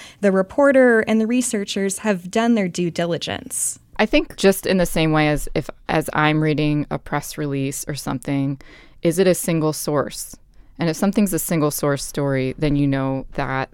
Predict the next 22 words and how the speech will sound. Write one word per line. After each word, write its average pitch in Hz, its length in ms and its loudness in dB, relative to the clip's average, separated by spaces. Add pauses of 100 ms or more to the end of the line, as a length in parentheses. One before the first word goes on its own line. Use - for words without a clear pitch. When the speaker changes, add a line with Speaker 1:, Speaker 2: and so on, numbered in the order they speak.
Speaker 2:
there 139 440 -2
has 143 400 -4
not 135 300 -2
been 139 360 2 (680)
as 151 240 6
much 143 340 4 (400)
diligence 147 720 2
as 147 200 2
need 143 260 0
be 135 460 -2
in 151 180 4
coverage - 380 -6
of - 100 -2
a - 60 -6
study. - 320 -4
So 196 180 0
that 208 180 6
would 180 140 2
be 143 240 -2
a 147 80 0
main 139 400 0
one. 139 400 0